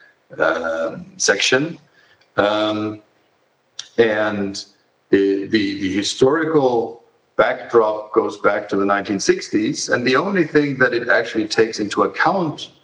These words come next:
uh, when providing these numbers is citations. And so one can say that citations are a matter, uh, a, a,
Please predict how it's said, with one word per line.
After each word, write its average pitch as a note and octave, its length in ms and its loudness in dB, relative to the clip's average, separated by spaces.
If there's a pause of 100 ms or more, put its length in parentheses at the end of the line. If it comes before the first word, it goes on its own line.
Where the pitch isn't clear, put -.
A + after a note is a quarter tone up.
(400)
uh, A2+ 100 6
when A2 180 2
providing B2 520 2
these A2 180 0
numbers D3 540 -2
is A2 180 2
citations. - 760 0 (1120)
And A2+ 440 2
so A2 240 2
one G#2+ 140 -2
can G#2+ 160 0
say B2 320 2
that A2 220 0
citations G2 580 0
are G#2 220 2
a G#2 60 -4
matter, G#2 440 0
uh, F#2 220 0
a, G2 120 4 (220)
a, F#2 320 -2